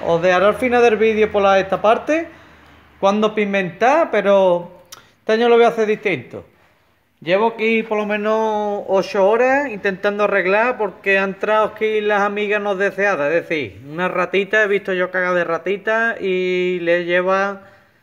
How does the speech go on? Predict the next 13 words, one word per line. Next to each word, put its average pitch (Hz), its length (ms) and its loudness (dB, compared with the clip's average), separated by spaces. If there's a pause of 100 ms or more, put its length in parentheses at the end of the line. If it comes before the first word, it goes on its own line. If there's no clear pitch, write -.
(340)
medio 185 360 -2
año 208 280 -4
con 190 160 -6
veneno. 175 420 -4
Y 104 60 -18
por 127 180 -8
ahora 151 300 -2
no 180 160 -4
se 170 100 0
ve 160 140 -2
ninguna, 202 640 -6
pero 147 200 -6
mira, 151 300 -2